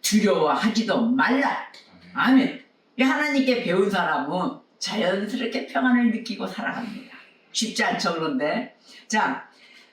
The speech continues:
Speaker 1: 내가, 나를 한번 생각해 보세요. 내가 나의 죄를 예수님이 담당하셨다. 이거 내가 느끼고 있습니까? 이거 배웠습니까?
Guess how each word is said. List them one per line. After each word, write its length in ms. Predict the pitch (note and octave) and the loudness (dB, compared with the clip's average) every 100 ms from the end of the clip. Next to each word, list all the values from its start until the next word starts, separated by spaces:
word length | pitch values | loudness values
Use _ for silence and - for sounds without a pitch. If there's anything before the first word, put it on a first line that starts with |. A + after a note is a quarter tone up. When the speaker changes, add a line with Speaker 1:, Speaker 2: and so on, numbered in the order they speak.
| _ | _
Speaker 1:
내가, 800 | - D#3+ G3+ A3+ G3 E3 F3 - - | -4 0 2 4 4 2 0 -2 0
나를 280 | F#3 G#3+ G#3+ | 0 2 0
한번 160 | F#3+ | 2
생각해 440 | G3+ G#3+ F#3 E3+ - | 2 2 0 -4 -6
보세요. 380 | - B2+ B2 - | -8 -10 -10 -2
내가 680 | G3+ A#3 A#3 A#3+ D#3 - - | 2 2 2 2 0 -4 -6
나의 480 | - D#3 A3 A#3+ B3 | -2 0 2 2 2
죄를 680 | - F#3 G3+ A#3+ - - - _ _ | 0 0 2 2 0 -4 -10 _ _
예수님이 540 | F#3+ G#3 B3 B3+ C#4 C#4 | 0 4 6 6 4 -2
담당하셨다. 1040 | E3 D#3+ F#3+ F#3+ G3 G3 - C4+ - - - _ _ _ | -6 -2 0 2 0 -2 -2 -2 -2 -12 -20 _ _ _
이거 260 | G#3+ A#3 A#3 | 2 4 4
내가 300 | E3+ F3+ A3+ | 2 2 2
느끼고 360 | E3+ E3+ G#3 A3+ | 0 -4 0 0
있습니까? 680 | - C4 D4 - A#3 C4 - | -2 -6 -6 -4 -4 -6 -4
이거 160 | A#3 A3 | -2 0
배웠습니까? 920 | - D#3+ E3+ F3+ F3 F3+ A3+ C4 - | -2 -4 -4 -6 -8 -6 -4 -4 -6